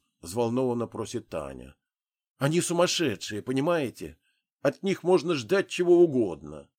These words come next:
Яростно кивая в подтверждение Аниных слов, я чувствую, как где-то в глубине сознания пульсирует предположение о том, что она снова оказалась права. Ногу я себе повредил зря.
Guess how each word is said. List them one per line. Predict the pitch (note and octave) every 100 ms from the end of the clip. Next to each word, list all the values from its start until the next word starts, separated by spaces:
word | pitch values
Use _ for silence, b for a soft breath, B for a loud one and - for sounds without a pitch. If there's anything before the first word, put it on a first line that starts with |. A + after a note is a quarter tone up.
| _ _ _ _ _
Яростно | F#2 C#3+ C#3+ C3 C3+
кивая | A#2+ B2+ C#3 C3+
в | A#2+
подтверждение | - A2+ A2+ A#2 G2+ B2+ C3 A#2+ A2+ -
Аниных | B2 B2 A2+ G#2+
слов, | - G#2+ A#2 D3 B2+ _ _ _
я | - A#2+
чувствую, | C#3 D#3 D#3 - C3+ B2+
как | B2+ A#2+
где-то | G2+ C#3+ - B2
в |
глубине | A2+ A#2+ B2+ C3+ B2+
сознания | - B2 G#2+ B2+ C#3+ C#3 B2+ B2+ - _ _
пульсирует | C#3 B2+ - D#3 C#3 C3 -
предположение | B2 B2 A#2 A#2+ G#2+ C#3 C3+ B2 A#2+
о | A2
том, | G#2+ C3+ D3 B2 _ _
что | - - B2+
она | C3 B2
снова | - A#2 C3+ C#3+ B2+ A#2+
оказалась | - A#2+ F#2+ B2 A#2+ A2
права. | - G#2 B2 G2+ E2+ C#2+ B1 _ _ _ _
Ногу | - A#2 D#3 C#3
я | C#3 B2
себе | - B2+ B2+
повредил | B2+ A#2 B2 A#2 C3+
зря. | A#2 F2+ A2 G#2 E2 C#2